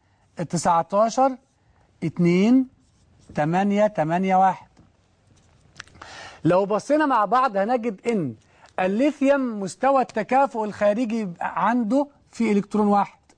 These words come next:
والإن إيه نفس الكلام، والكي نفس الكلام، تحتوي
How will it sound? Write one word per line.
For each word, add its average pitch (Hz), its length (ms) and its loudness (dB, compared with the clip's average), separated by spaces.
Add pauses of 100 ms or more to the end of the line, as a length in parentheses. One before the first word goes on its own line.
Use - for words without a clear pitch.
(760)
والإن 214 680 2
إيه 247 180 -2
نفس 247 260 -2
الكلام، 226 580 0
والكي 202 500 -4
نفس 233 280 -2
الكلام، 170 400 -2 (500)
تحتوي 240 680 0